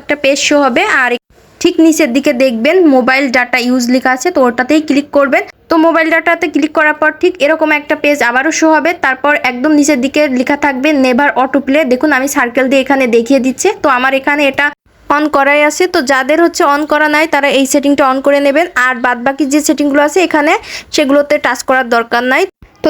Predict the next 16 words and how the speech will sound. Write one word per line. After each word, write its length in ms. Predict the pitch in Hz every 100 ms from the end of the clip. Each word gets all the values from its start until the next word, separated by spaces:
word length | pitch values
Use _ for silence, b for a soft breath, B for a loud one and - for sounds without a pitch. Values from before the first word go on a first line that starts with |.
| 262
দেখুন 180 | 285 320 302
আমি 80 | 302
ওখান 140 | 269 277
থেকে 140 | 277 254
বের 120 | 262 269
হয়ে 100 | 277
চলে 160 | 269 254
আসলাম। 220 | 254 285 320 294
তারপর 300 | 247 247 262 247 - 233
এবার 160 | 233 262
আমি 100 | 269 277
আমার 160 | 254 277 277
পেজে 240 | 285 240 254
যে 60 | 254 233
আপনাদেরকে 440 | 247 233 240 254
দেখাই, 360 | 220 202 247